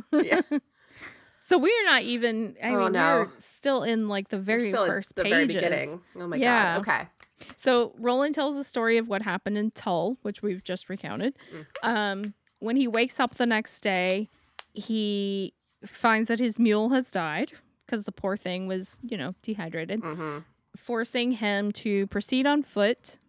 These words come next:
Speaker 1: He lets, uh, he, he just leaves the mule there with Brown. Brown says, "Well, my, my bird ate its eyes," and he's like, "Eh, what are you gonna do?"
Speaker 2: Yeah.
Speaker 1: <laughs> Poor mule.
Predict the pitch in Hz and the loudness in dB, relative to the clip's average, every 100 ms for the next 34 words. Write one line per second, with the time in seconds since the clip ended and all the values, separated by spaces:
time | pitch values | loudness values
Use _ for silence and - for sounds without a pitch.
0 | _ - 208 202 185 185 202 - 226 202 | _ -8 -4 -2 -2 -4 -4 -4 -2 0
1 | 196 196 196 - _ - _ _ _ - | 0 -2 -4 -8 _ -20 _ _ _ -8
2 | 175 165 - 262 220 247 208 214 214 208 | -6 -6 0 0 2 -2 2 0 0 -2
3 | 208 202 196 202 190 196 - 254 247 240 | 0 2 2 2 2 0 0 2 2 2
4 | 196 196 196 208 190 208 208 208 185 175 | 0 0 0 0 0 -2 -2 0 0 0
5 | 180 175 _ - 190 202 185 107 190 185 | -2 -6 _ -10 -2 0 0 -2 -4 -6
6 | - 214 196 190 190 185 180 180 180 185 | -4 0 2 2 -2 -4 -6 -6 -8 -4
7 | 277 269 269 _ - 214 196 190 151 175 | 0 0 0 _ -6 -4 -4 -4 -4 -6
8 | _ _ - 156 - - - 381 - 392 | _ _ 0 0 0 -6 2 2 2 -2
9 | - - _ - 330 330 277 - 285 254 | -2 -6 _ -20 -14 -14 -14 -8 -4 -2
10 | 196 160 185 | -2 -4 -6